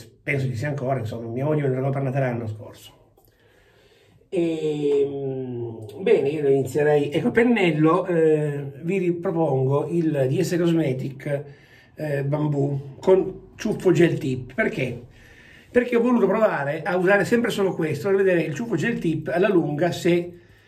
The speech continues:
cedevo un po'. Per capire, perché l'utilizzo poi dei ciuffi va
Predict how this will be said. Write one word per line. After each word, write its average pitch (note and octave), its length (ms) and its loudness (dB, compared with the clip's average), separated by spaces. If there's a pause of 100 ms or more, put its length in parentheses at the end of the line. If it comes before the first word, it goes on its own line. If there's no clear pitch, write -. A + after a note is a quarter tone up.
(140)
cedevo F3 360 4
un D3+ 80 0
po'. C3 380 -4 (800)
Per F3 120 2
capire, G3+ 300 2
perché D3+ 200 -4
l'utilizzo D#3+ 380 0
poi E3 120 4
dei C#3+ 160 0
ciuffi C3 400 0
va D#3 340 0